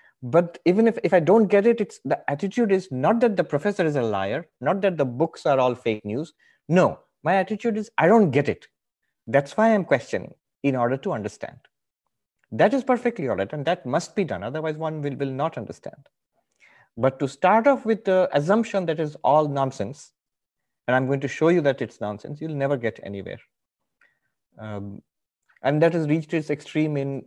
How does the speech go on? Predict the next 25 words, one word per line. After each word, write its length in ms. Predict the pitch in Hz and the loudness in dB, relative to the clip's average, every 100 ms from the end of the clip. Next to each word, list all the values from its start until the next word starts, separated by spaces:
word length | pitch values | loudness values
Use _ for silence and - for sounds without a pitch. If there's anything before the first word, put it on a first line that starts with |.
| _ _ _ | _ _ _
you 80 | 127 | -10
know, 100 | 120 | -6
the 100 | 107 | -6
whole 680 | - 135 139 139 135 123 - _ - | -6 -2 0 0 -2 -6 -10 _ -4
cult 340 | 135 139 123 | 0 0 -2
of 220 | 127 - - | -8 -8 -6
postmodern 680 | 131 123 - 113 110 107 101 | -4 -4 -4 -2 -2 -2 -6
thinking. 400 | 104 95 - 98 _ _ _ _ _ _ _ 90 | -8 -10 -14 -16 _ _ _ _ _ _ _ -14
Um, 280 | 95 95 - | -14 -14 -14
it's 160 | - - | -16 -16
sort 280 | - 139 147 | -8 -4 -4
of, 200 | 147 _ _ _ _ _ _ _ _ _ _ _ _ _ _ _ _ _ - | -6 _ _ _ _ _ _ _ _ _ _ _ _ _ _ _ _ _ -8
um, 380 | 101 104 104 - _ _ _ 117 | -6 -4 -6 -10 _ _ _ -8
I 100 | 123 | -6
mean, 380 | 123 120 113 - _ _ - | -4 -6 -6 -10 _ _ -4
I 220 | 120 175 | 0 0
saw 360 | 165 - 147 135 | 0 -2 2 4
it, 300 | 95 - - _ _ _ _ _ | 2 -4 -20 _ _ _ _ _
especially 540 | - 147 180 165 139 | -6 -4 -4 -4 -4
in 120 | 127 | -4
the, 140 | 110 - _ | -8 -10 _
in 220 | - 110 107 | -14 -10 -8
the, 280 | 95 87 _ - | -8 -10 _ -18
uh, 180 | 92 92 | -14 -10
humanities. 840 | 120 127 123 95 - - _ _ | -6 -4 -2 -6 -10 -20 _ _